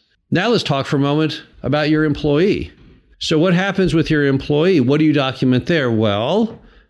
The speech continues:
you have to document their employment agreement. You have to document that you've paid them and that you've paid them in accordance with all withholding and all other tax implications.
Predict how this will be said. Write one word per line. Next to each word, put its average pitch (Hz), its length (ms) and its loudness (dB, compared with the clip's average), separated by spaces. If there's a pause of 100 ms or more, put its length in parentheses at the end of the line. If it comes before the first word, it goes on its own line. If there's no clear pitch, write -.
(200)
you 147 120 0
have 139 100 0
to 139 80 -2
document 135 680 -2 (460)
their 127 460 -2 (340)
employment 131 580 0
agreement. 127 520 0 (720)
You 120 100 0
have 123 200 0
to 117 60 -4
document 123 760 -2 (800)
that 110 80 -2
you've 120 380 0
paid 147 300 0
them 180 260 2
and 123 220 2
that 113 80 2
you've 120 180 2
paid 147 200 0
them 151 200 2
in 147 60 2
accordance 156 600 0
with 160 140 0
all 139 280 0
withholding 160 760 2
and 131 120 0
all 135 200 0
other 139 200 0
tax 139 440 -4
implications. 156 960 -2